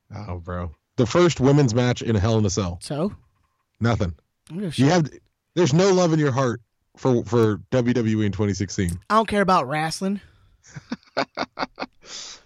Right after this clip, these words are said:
Speaker 2: No, I, could, I,
Speaker 1: Goldberg's
Speaker 2: I don't
Speaker 1: back,
Speaker 2: give a
Speaker 1: man.
Speaker 2: shit. Yeah, I don't give a shit.
Speaker 1: Go, go. You don't give a shit about Goldberg.
Speaker 2: Oh, you know what's a good show? Is that The Goldbergs. That's a pretty funny show.
Speaker 1: <sighs> I'm, I'm going to bed.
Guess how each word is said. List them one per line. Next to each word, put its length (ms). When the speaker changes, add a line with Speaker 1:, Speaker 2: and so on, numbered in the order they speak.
Speaker 2:
No, 100
I, 80
could, 100
I, 120
Speaker 1:
Goldberg's 260
Speaker 2:
I 80
don't 60
Speaker 1:
back, 80
Speaker 2:
give 120
a 20
Speaker 1:
man. 40
Speaker 2:
shit. 280
Yeah, 140
I 40
don't 100
give 100
a 20
shit. 200
Speaker 1:
Go, 240
go. 240
You 120
don't 160
give 100
a 40
shit 160
about 200
Goldberg. 440
Speaker 2:
Oh, 60
you 100
know 60
what's 120
a 20
good 140
show? 160
Is 80
that 240
The 80
Goldbergs. 580
That's 100
a 40
pretty 120
funny 200
show. 240
Speaker 1:
<sighs> 340
I'm, 720
I'm 160
going 280
to 40
bed. 320